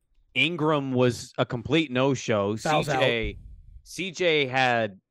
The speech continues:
Speaker 1: ew, I've seen some of those games in Portland from C J, and it was one of those nights for him.
Speaker 2: Thirteen, seven and seven on six of seventeen, one of seven from three, no free
Speaker 1: One of
Speaker 2: throws.
Speaker 1: seven.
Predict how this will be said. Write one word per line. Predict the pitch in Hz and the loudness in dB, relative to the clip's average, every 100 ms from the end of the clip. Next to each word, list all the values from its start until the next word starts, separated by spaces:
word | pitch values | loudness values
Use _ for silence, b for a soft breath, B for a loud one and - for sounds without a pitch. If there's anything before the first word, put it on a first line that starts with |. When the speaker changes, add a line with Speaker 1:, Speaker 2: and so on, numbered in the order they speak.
| _ _ _ _ | _ _ _ _
Speaker 1:
ew, | 170 170 147 123 120 | -8 -2 -2 0 2
I've | 135 | 0
seen | 143 156 | -2 -6
some | 151 135 | -4 0
of | |
those | 127 110 | 0 0
games | 123 110 | -2 -4
in | 101 | -4
Portland | 113 117 113 104 | -2 -2 -4 -10
from | 101 | -14
C | 98 104 | -10 -8
J, | 95 98 | -4 -2
and | 101 | -2
it | 110 | -2
was | 113 98 | -6 -4
one | 120 | -2
of | 110 | 0
those | 120 101 | -2 -2
nights | 101 98 | -2 4
for | 220 | 4
him. | 175 | 6
Speaker 2:
Thirteen, | 214 202 | 2 2
seven | - 185 175 | 4 4 2
and | 160 | -2
seven | 175 156 147 147 - _ _ _ _ | -2 -2 -4 -10 -16 _ _ _ _
on | 147 143 | -10 -8
six | 135 165 - | -8 -10 -10
of | 143 | -10
seventeen, | 151 143 120 135 127 123 | -8 -8 -10 -12 -12 -12
one | 131 139 | -12 -10
of | |
seven | - 135 120 | -10 -12 -14
from | 117 | -18
three, | 117 127 113 107 | -16 -16 -14 -12
no | 120 117 | -8 -4
free | 135 | 0
Speaker 1:
One | 170 | 2
of | 165 | 0
Speaker 2:
throws. | 208 | 2
Speaker 1:
seven. | 156 127 113 | 2 2 -4